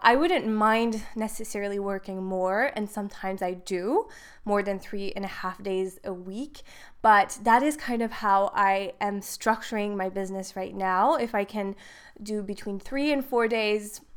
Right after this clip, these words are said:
I'm okay with that. Um, and then I have an extra day in case I, I need, you know, more, I'm taking on more clients, um, depending on how this structure works right now. So that's kind of how I'm seeing it at the moment.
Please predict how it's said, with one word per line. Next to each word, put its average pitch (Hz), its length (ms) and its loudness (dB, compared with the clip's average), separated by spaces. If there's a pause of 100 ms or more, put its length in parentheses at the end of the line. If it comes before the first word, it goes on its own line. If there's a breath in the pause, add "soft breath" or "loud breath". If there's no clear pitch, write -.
(200)
I'm 214 140 2
okay 190 320 -6
with 185 160 -6
that. 247 420 4 (320 loud breath)
Um, 190 600 2 (100)
and 208 240 2
then 220 180 6
I 214 120 4
have 214 320 4
an 208 120 0
extra 214 340 -2
day 190 520 2
in 214 160 -2
case 202 480 2
I, 185 420 0
I 196 100 -2
need, 190 380 -6
you 202 100 -8
know, 180 160 -6
more, 180 240 -10 (120)
I'm 202 180 -4
taking 196 320 -10
on 185 180 -6
more 208 140 -10
clients, 311 760 2 (340 loud breath)
um, 190 420 4 (300)
depending 208 840 0
on 190 220 -2
how 185 460 0
this 196 240 -6
structure - 560 -6
works - 380 -10
right - 180 -12
now. - 160 -14
So 214 140 -8
that's - 220 4
kind 240 200 -4
of 220 120 -6
how 196 280 2
I'm 190 280 0
seeing 240 320 -2
it 226 160 -4
at 196 120 -6
the 196 80 -4
moment. 202 580 -2